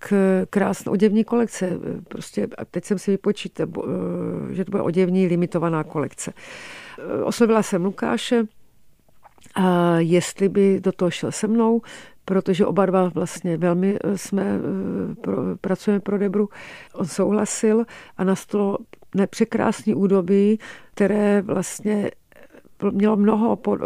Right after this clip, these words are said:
mnoho, bych tak řekla, úrovní. První byla kolekce limitovaná, název, název na dotek, který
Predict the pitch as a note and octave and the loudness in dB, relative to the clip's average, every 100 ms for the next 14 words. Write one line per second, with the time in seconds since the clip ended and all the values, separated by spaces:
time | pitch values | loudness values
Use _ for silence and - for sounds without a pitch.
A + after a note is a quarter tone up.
0 | F3+ G#3 A3 A#3 - G#3 G3 A3+ F#3 G#3+ | 0 2 2 2 0 -4 -4 -2 -2 0
1 | G#3 - G3 G3+ E3 D3 - - - - | 0 2 2 2 0 -4 -8 -20 -8 2
2 | G#3+ A#3 A#3+ G#3 G3+ - G3+ - E3 F#3 | 4 6 6 4 2 2 0 0 2 4
3 | G#3+ A3+ G#3+ A3+ A3 G#3+ G#3 _ _ - | 4 2 2 4 4 2 -2 _ _ -20
4 | _ _ - _ - - G3 F#3+ F3 F3+ | _ _ -20 _ -14 0 4 6 6 2
5 | - - G#3+ F#3+ F#3+ E3+ D#3+ E3+ F3+ G3 | 0 -2 0 2 2 0 0 2 4 2
6 | - G#3 - - - - - - F#3+ F3+ | 2 0 -2 -20 -20 -20 -10 0 2 2